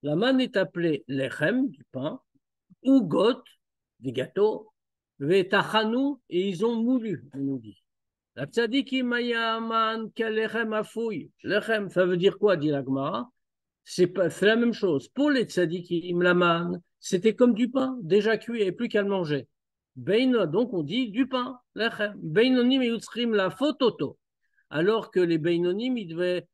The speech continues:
aller le faire cuire. Donc on dit des ougots, c'était déjà fait, c'était des, des, comme des gâteaux, mais des, euh, c'était pas cuit.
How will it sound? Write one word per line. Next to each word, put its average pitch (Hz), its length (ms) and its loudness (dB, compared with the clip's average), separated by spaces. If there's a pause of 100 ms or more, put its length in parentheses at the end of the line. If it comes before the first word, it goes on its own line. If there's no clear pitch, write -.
(120)
aller 196 360 2
le 202 160 0
faire - 300 -6
cuire. 240 360 -2
Donc 220 180 0
on - 40 0
dit 190 160 -6
des 175 100 0
ougots, 196 440 -2
c'était 165 520 -4
déjà 170 320 0
fait, 262 320 0
c'était - 340 -10
des, 139 460 -4
des, 127 240 -8
comme 170 200 -2
des 165 100 2
gâteaux, 214 400 4
mais 156 360 2 (440)
des, 147 400 6
euh, 143 200 6
c'était 175 300 0
pas 214 140 -2
cuit. 254 320 -4